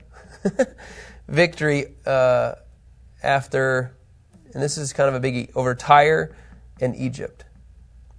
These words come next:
And this actually takes place in five seventy-one B C.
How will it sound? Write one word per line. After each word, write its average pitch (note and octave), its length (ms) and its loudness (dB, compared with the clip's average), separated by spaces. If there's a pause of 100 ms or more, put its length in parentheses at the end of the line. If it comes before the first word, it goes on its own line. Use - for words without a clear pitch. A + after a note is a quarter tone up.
(340)
And C3 160 -2
this E3+ 160 -2
actually F3+ 300 2
takes D3 240 -4
place C#3+ 320 -2
in C3 180 -8
five C3+ 400 4
seventy-one B2+ 680 0
B A#2+ 160 -6
C. A#2 480 -8